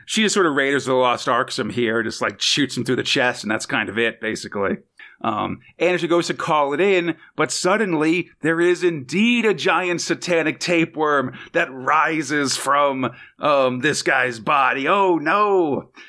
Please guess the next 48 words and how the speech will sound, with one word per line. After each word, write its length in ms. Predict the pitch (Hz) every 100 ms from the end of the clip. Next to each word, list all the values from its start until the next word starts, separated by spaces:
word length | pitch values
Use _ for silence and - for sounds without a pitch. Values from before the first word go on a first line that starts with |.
| -
I 100 | -
love, 160 | 147 147
you 60 | 147
know, 120 | 143
that 100 | 139
it's 160 | 131 -
sa-, 140 | 120 -
it's 160 | 156 -
satanic 600 | 135 - 151 135 123 120
because 200 | 117 113
it 120 | 110
comes 320 | 139 117 110
out 340 | 107 113 104 -
and 80 | 104
it's 120 | -
got 240 | 107 110
kind 180 | - 113
of 60 | 104
this 300 | 107 - - - - -
alien 560 | 131 123 113 113 113 98
face, 460 | - 117 104 104
but 120 | -
then 120 | 113 107
a 40 |
pentagram, 920 | - 120 110 107 110 107 104 95 90
uh, 280 | 87 98 95
drawn 420 | 87 110 98 95
on 120 | 92
its 140 | 92 -
forehead 440 | 110 95 92 92
and 120 | 92
stuff. 320 | - 101 92 90
Like, 120 | 85
yep, 240 | 113 -
that's 200 | 127 147
satanic, 420 | - 190 185 120
all 120 | 101 98
right. 220 | 98 98
We 140 | 113
got 220 | 127 127
it. 100 | 127
We, 80 | 127 123
it, 240 | - 117 -
it 200 | 135 -
ticks 200 | 160 175
all 120 | 156
the 80 | 156
boxes. 420 | 110 - -